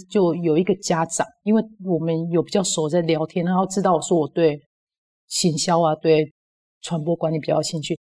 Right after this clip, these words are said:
然后有一次他就跟我讲说：“哎，秋江老师，你知道吗？中山大学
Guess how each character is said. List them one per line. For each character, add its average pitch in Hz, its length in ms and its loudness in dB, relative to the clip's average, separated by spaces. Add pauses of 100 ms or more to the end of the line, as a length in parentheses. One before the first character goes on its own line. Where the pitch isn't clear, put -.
(140)
然 185 100 -2
后 220 60 4
有 190 140 4
一 - 20 2
次 175 180 0
他 185 160 0
就 196 200 2
跟 - 80 -16 (680)
我 190 120 2
讲 170 140 0
说 196 140 -4
：“哎， 185 80 0
秋 - 160 -8
江 185 180 2
老 156 100 -2
师， 151 160 -6 (300)
你 143 80 -8
知 208 100 0
道 196 80 2
吗？ 185 140 2
中 196 220 2
山 185 260 0
大 180 200 0
学 165 320 -4